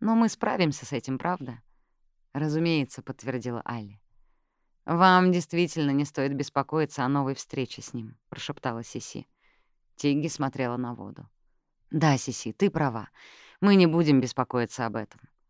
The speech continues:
«Послушайте», сказала Алли, «поскольку сейчас мы все вместе», она посмотрела на Джека, и тот кивнул. «Хотите узнать кое-какие новости?»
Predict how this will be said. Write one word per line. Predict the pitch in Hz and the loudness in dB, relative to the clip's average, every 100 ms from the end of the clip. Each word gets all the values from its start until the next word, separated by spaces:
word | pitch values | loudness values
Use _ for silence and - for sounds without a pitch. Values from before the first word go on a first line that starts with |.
| _ _ _ _ | _ _ _ _
«Послушайте», | 180 185 247 277 165 - | -4 2 2 2 0 -4
сказала | - 151 147 143 143 | -6 -4 0 0 0
Алли, | 135 123 113 - - - - _ | -2 -6 -10 -16 -20 -20 -20 _
«поскольку | 175 160 196 185 180 175 | 0 2 2 2 2 2
сейчас | - 185 185 185 185 - | 2 0 2 2 2 0
мы | 156 160 160 | 2 2 0
все | - 147 | -2 -2
вместе», | 135 135 147 - 190 202 - _ _ _ | 0 -2 -4 -8 -8 -8 -10 _ _ _
она | 135 131 | -2 0
посмотрела | 120 131 139 127 131 120 | -2 -4 -4 -2 -2 0
на | 120 | 0
Джека, | 123 151 175 131 | 2 0 0 -4
и | |
тот | - 147 | -4 -6
кивнул. | - 135 123 117 107 _ _ _ _ | -6 -8 -6 -10 -14 _ _ _ _
«Хотите | - 170 247 247 | -6 -2 0 2
узнать | 185 156 156 | 2 2 0
кое-какие | - 156 147 147 160 | 0 -2 -2 -4 -2
новости?» | 160 139 120 - - | 0 0 -2 -10 -20